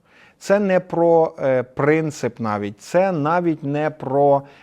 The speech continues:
якийсь обряд певний чи традицію. І це не про те, щоб щось заслужити чи щось отримати. Піст —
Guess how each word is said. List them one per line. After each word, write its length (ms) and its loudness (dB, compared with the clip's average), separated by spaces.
якийсь 360 -4
обряд 500 0
певний 340 0
чи 160 -8
традицію. 760 -2
І 100 -6
це 200 -2
не 140 -2
про 220 -4
те, 280 0
щоб 580 2
щось 260 0
заслужити 720 -4
чи 140 -10
щось 280 -10
отримати. 540 -4
Піст — 440 -4